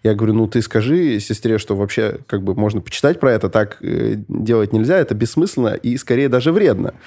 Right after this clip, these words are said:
На что Влада жутко обиделась и сказала, что моя сестра герой, она спасает людей, она точно знает, э, и так далее. То есть это возникает какое-то отторжение, если бессистемно,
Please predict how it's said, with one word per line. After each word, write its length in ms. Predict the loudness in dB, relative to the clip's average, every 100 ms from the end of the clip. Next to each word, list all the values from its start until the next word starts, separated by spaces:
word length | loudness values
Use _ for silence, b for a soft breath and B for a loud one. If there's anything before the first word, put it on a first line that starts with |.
| B B B B
На 100 | 0
что 160 | 2 4
Влада 280 | 4 4 2
жутко 300 | 0 2 2
обиделась 440 | 2 2 2 2
и 40 | 0
сказала, 280 | 0 0 2
что 140 | 0
моя 280 | 2 2 0
сестра 400 | -2 -4 0 0
герой, 280 | 2 2 2
она 120 | 0
спасает 500 | 0 0 2 0 0
людей, 260 | -2 2 2
она 180 | 2
точно 420 | 0 -2 -2 -4 -4
знает, 460 | 0 2 2 0 -2
э, 220 | -2 -2
и 120 | -2
так 180 | -2 0
далее. 240 | 0 0
То 120 | -2 0
есть 240 | -2 -4 B B B -2
это 200 | 0 2
возникает 500 | 2 2 2 2 0
какое-то 340 | 0 2 2
отторжение, 680 | 2 2 2 4 4 4 2
если 420 | 0 0 0 -2 -6
бессистемно, 1000 | -2 -2 -2 -6 -4 2 4 4 2 0